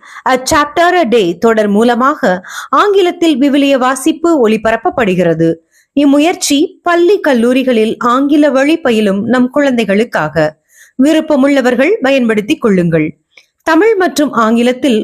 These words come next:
விவிலிய வாசிப்பை கேட்க லூர்து மகள் என்ற எங்கள் Spotify சேனலை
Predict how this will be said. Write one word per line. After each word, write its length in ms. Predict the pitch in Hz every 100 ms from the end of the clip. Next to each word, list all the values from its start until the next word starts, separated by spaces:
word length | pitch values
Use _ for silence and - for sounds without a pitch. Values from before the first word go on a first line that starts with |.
| 220
விவிலிய 460 | 262 254 254 254
வாசிப்பை 520 | 233 302 339 381 320
கேட்க 600 | 285 285 - 202 156 - - - -
லூர்து 400 | 269 381 403 330
மகள் 420 | 277 214 190 185
என்ற 380 | - 247 226 226
எங்கள் 440 | 220 220 208 202 185
Spotify 400 | 302 294 349 370 370
சேனலை 420 | 330 285 294 320